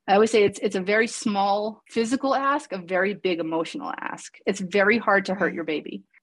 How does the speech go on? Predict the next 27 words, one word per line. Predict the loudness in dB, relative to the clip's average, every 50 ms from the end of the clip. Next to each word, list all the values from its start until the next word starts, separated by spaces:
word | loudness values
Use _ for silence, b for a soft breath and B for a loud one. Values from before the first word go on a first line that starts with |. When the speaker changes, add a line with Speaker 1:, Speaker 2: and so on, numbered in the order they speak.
| _ -2
Speaker 1:
And, | 0 2 4 4 4 4 4 2 -2 -4 -6 -14 _ _ _ _
you | -4 -2
know, | 0 2 2 2 2 0 -4 -8 _ _ _ _ _
when | -4 -2 0
my | 0 0 2
daughter | 2 0 0 0 0
had | -4 -4 -6 -6
this | -6 -8 -8 -6
done, | -2 -2 -2 -2 -2 -6 -6 -8
like | -6 -6
I | -6
said, | -6 -6 -8
she | -6 -6
was | -8 -8 -8
seven, | -4 0 4 4 4 6 4 4 4 2 0
so | 0 0 -2
she | 0 0 -4 0
could | 0 0 2
verbalize | 4 4 4 4 4 4 4 4 4 2 0
it. | -2 -2 -2
And | -6 -6
she | -6 -6 -4 -4
would | -4 -4
complain | -4 -8 -8 -6 -6 -6 -4
about, | 2 4 4 4 4 0 -4
you | -6 -4
know, | -2 -2 -2 -4